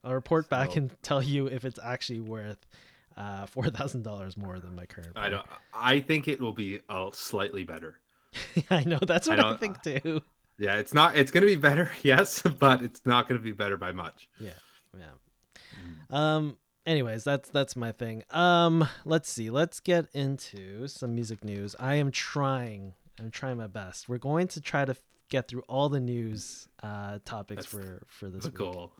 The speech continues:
Speaker 1: Yeah,
Speaker 2: The
Speaker 1: that's the
Speaker 2: goal.
Speaker 1: goal. So the sh-,
Speaker 2: <laughs>
Speaker 1: lo-, list is short, and we should be
Speaker 2: Mm.
Speaker 1: able to get through it, but we'll see. Um, so first thing,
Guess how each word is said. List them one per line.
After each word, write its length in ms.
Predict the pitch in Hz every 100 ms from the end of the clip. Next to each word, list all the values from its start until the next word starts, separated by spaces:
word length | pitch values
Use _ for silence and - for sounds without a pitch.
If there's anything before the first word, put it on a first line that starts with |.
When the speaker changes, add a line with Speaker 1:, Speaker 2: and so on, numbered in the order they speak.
| _
Speaker 1:
Yeah, 120 | - -
Speaker 2:
The 120 | 92
Speaker 1:
that's 160 | 135 202
the 80 |
Speaker 2:
goal. 80 | 160 123
Speaker 1:
goal. 360 | 104 92 85 _ _ - -
So 100 | 131
the 100 | 113
sh-, 100 | 113 127
Speaker 2:
<laughs> 40 |
Speaker 1:
lo-, 160 | 151 -
list 300 | 156 214 -
is 100 | 240
short, 560 | - 226 214 135 135 - _ _
and 220 | 131 123
we 60 | 127
should 240 | - 220
be 80 | 240
Speaker 2:
Mm. 40 | 214
Speaker 1:
able 160 | 202
to 120 | 190
get 220 | 185 165 -
through 200 | 156 127
it, 200 | 107 92
but 220 | - 107 98
we'll 120 | 107
see. 340 | - 110 98 95 - - -
Um, 420 | 143 156 156 147 139
so 180 | 175
first 260 | 160 202 196
thing, 300 | 196 170